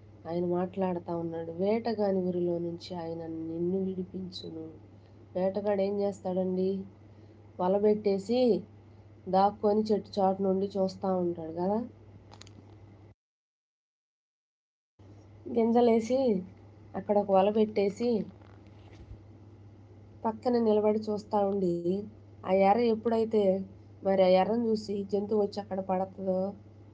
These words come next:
వెంటనే పట్టుకుంటాడు. దుష్టుడు కూడా మన కోసం అలాగే ఎర వేస్తా ఉంటాడు. ఏదో ఒక ఆశ చూపించి,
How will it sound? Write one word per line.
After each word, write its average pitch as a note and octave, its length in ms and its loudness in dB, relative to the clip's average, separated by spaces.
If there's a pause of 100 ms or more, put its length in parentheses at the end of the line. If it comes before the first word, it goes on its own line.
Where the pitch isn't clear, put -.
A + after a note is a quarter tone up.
(280)
వెంటనే G3 920 -2 (960)
పట్టుకుంటాడు. G3 800 -8 (1300)
దుష్టుడు G#3 420 0
కూడా G#3 220 2
మన G3 180 0
కోసం G3 420 -6
అలాగే G3 380 0
ఎర F#3+ 300 0
వేస్తా G3 460 -4
ఉంటాడు. F#3+ 560 -10 (880)
ఏదో G3+ 240 4
ఒక G3 320 0
ఆశ G3+ 260 -4 (200)
చూపించి, G3 500 -10